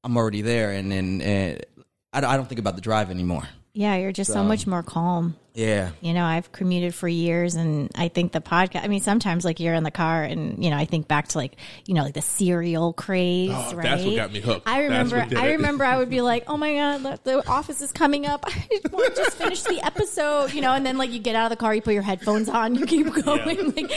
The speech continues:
Speaker 2: Like, I mean, like, that, that podcast really, I think that was the one that was like, "Oh, this is a game changer for me." And similar to you, um,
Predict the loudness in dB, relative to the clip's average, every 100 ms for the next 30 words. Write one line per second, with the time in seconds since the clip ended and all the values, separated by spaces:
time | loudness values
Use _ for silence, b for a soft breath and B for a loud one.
0 | -2 -2 0 0 0 2 0 -2 B B
1 | -6 0 2 2 -2 -2 -2 0 0 -2
2 | 0 -2 -2 -4 0 2 4 4 4 2
3 | 0 0 -2 0 0 2 2 2 2 -2
4 | -4 -2 2 2 2 2 0 0 2 2
5 | 0 0 2 2 0 -2 -2 0 -2 0
6 | 0 0 0 2 2 0 0 0 0 0
7 | -2 0 0 0 0 0 0 0 -2 0
8 | 2 2 0 -2 -4 0 2 2 0 0
9 | 0 0 -4